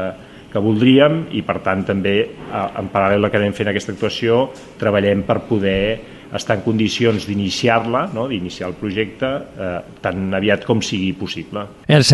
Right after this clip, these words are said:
Speaker 2: responsables i tècnics del CatSalut van aprofitar la visita del passat divendres a Tortosa per conèixer in situ els terrenys del Pla Parcial Camí de Roquetes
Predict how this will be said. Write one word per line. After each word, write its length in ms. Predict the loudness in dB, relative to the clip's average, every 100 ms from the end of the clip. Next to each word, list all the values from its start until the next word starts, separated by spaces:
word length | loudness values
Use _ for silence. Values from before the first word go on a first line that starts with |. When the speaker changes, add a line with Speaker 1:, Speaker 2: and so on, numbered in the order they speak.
| 8
Speaker 2:
responsables 840 | 8 6 6 8 8 10 10 8 6
i 60 | 8
tècnics 400 | 8 10 8 8
del 220 | 6 6
CatSalut 560 | 4 4 6 8 10 8
van 240 | 6 6
aprofitar 600 | 6 4 6 6 8 8
la 80 | 8
visita 460 | 8 8 8 8 6
del 80 | 8
passat 320 | 6 6 6
divendres 560 | 8 8 6 6 6 6
a 80 |
Tortosa 460 | 6 8 8 8 4 2 -4
per 160 | 2 4
conèixer 400 | 6 6 6 4 6
in 120 | 6
situ 400 | 8 6 8 10
els 160 | 8 6
terrenys 460 | 6 8 8 6
del 120 | 6
Pla 180 | 6 6
Parcial 400 | 6 4 6 6 6
Camí 220 | 6 8
de 80 | 8
Roquetes 560 | 6 6 6 6 6